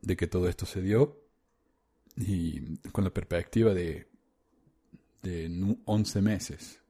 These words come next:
desde, ¿no? desde que sucedió esto. Pero bueno,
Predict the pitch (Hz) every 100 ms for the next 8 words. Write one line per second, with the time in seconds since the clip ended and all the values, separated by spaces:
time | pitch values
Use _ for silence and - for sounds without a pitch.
0 | _ 92 80 - - 104 87 87 90 82
1 | - - - 82 76 - - - - -
2 | - - - 170 160 110